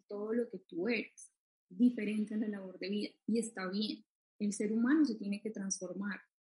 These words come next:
Entonces, también estás pasando por ese proceso en el que sientes que hay algo que ya te está generando incomodidad en tu trabajo, en el, en el lugar donde estás.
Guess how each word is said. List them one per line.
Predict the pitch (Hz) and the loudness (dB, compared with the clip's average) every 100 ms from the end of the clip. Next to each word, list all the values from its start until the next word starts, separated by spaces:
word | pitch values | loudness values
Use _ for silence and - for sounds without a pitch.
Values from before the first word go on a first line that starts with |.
| _ _ _ - | _ _ _ 0
Entonces, | - 208 202 196 220 - - - | 0 2 0 0 -2 -2 -12 -12
también | 185 180 202 220 | -10 -4 0 0
estás | - 247 262 | 0 -2 0
pasando | 254 247 254 | 2 4 2
por | - 240 | 2 -2
ese | 214 208 | -2 -4
proceso | 220 226 196 190 | -6 -4 -6 -4
en | 208 | -4
el | 220 220 | -2 -2
que | 208 | -6
sientes | - 208 208 226 - | -2 0 0 -4 -6
que | 247 220 - | -4 -4 -4
hay | 196 185 208 | -6 -4 -2
algo | 214 220 240 | -2 0 0
que | 240 190 | -2 -4
ya | 185 | -8
te | - | -10
está | 202 214 | -10 -4
generando | 220 233 208 185 196 | -2 0 -2 -4 -6
incomodidad | 202 220 214 202 180 175 - | -2 0 0 -2 -4 -8 -12
en | 208 220 | -2 0
tu | 240 | 0
trabajo, | 220 190 175 180 175 190 - - | -4 -6 -14 -16 -20 -16 -16 -4
en | 214 | -2
el, | 202 202 _ | -2 -4 _
en | 202 196 | -4 -2
el | 196 | -2
lugar | 185 190 180 | -6 -8 -8
donde | 196 208 | -4 -4
estás. | 202 - 185 190 | -6 -8 -6 -6